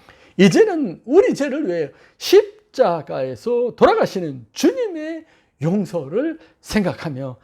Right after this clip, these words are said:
형제들의 죄를 용서하며 살아가시기를 주님의 이름으로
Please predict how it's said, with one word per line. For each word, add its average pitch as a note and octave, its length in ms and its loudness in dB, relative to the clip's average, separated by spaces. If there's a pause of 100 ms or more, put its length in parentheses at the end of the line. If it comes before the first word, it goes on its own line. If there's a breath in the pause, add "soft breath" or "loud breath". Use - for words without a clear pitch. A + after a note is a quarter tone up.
(240 soft breath)
형제들의 G#3+ 920 2 (560)
죄를 C#3+ 580 -4 (220)
용서하며 E4 1040 -4 (380 soft breath)
살아가시기를 D3 840 -4 (340 soft breath)
주님의 E4+ 540 0
이름으로 E3 680 -6